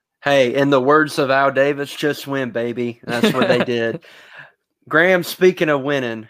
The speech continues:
Speaker 1: who won on the field this week and secured your player of the week?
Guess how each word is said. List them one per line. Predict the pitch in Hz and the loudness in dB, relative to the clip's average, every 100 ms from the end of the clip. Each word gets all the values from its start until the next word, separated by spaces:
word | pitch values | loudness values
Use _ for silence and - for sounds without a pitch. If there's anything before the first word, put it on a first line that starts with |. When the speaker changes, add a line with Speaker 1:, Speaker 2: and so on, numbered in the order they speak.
| - | -6
Speaker 1:
who | 165 226 | -4 -2
won | 214 214 190 | 0 0 2
on | 180 | 0
the | 156 | -2
field | - 165 160 147 135 123 - _ _ - | -2 0 2 2 0 -4 -12 _ _ -12
this | 120 147 135 135 | -2 -2 -2 -4
week | 139 135 123 - - _ - | -2 -2 -4 -10 -20 _ -4
and | 151 135 | -2 -2
secured | - 123 - 190 175 131 117 104 _ _ - | -6 -10 -2 2 4 4 2 -4 _ _ -6
your | 135 156 | 0 2
player | - 143 127 123 | 2 2 4 2
of | 113 | 0
the | |
week? | 117 117 104 - | -4 -6 -8 -16